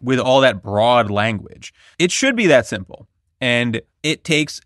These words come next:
a special kind of lawyer brain to sort of talk yourself out of that basic reasoning by convincing yourself that, like, hosting events and setting up meetings don't count as actions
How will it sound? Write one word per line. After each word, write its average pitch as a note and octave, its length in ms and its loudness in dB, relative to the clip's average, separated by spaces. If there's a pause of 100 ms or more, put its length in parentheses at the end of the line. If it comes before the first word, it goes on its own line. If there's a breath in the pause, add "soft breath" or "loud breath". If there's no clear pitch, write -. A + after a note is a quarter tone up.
a C3 160 0
special D3 480 0
kind A#2+ 340 0
of F#2+ 120 -4
lawyer G#2+ 320 2
brain F2+ 480 -4 (220)
to B2 100 -4
sort C3 200 0
of A2 120 -4
talk C#3 420 -2
yourself B2+ 400 0 (100)
out G#2+ 280 0
of F#2 120 -4
that G2 300 -4
basic G#2 440 -4
reasoning F#2+ 640 -4 (320 soft breath)
by A#2+ 120 2
convincing C#3 520 -2
yourself A2+ 500 0
that, A2+ 160 0
like, G#2+ 180 -2 (260 soft breath)
hosting G3+ 380 -2
events A2 600 -2 (440)
and D3 160 0
setting F#3+ 340 0
up F3+ 140 2
meetings A#2 540 -2 (220 soft breath)
don't G#3 240 2
count F3 320 0 (260)
as C3+ 220 0 (280 loud breath)
actions D#3+ 640 -2